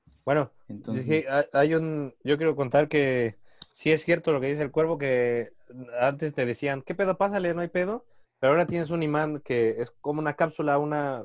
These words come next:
Speaker 1: sí, una cápsula donde te pasa todo eso, te rodea y es donde te detecta algo.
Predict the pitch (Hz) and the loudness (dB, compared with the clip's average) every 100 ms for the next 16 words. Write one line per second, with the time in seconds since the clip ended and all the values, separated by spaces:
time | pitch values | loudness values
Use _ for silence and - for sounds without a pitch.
0 | - - 160 151 160 - 165 147 120 104 | -12 -8 -6 -4 -4 -2 -2 0 -4 -4
1 | 117 - 135 - 147 139 135 139 156 - | -4 -2 -4 -4 -2 2 0 -2 -8 -10
2 | _ _ _ _ - 120 117 113 113 117 | _ _ _ _ -4 2 4 2 2 4
3 | 131 143 180 - - - - 117 127 139 | 4 4 2 -10 -20 -18 -8 -2 0 0
4 | 151 135 117 117 110 139 - 139 139 117 | 0 -2 0 0 0 -2 2 2 4 2